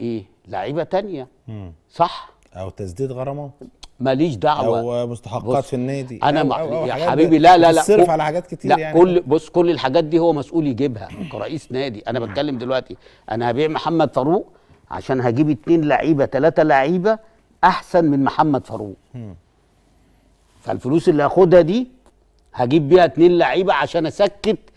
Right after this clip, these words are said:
Speaker 1: الجماهير اللي هي هتهيج عشان، لا، إمام ماشي.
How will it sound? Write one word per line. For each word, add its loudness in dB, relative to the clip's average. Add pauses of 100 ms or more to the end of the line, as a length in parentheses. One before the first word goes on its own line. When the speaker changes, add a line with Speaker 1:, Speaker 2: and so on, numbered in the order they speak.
(280)
Speaker 1:
الجماهير 4
اللي 4
هي 6
هتهيج -2
عشان، -4
لا، -2
إمام 2
ماشي. -2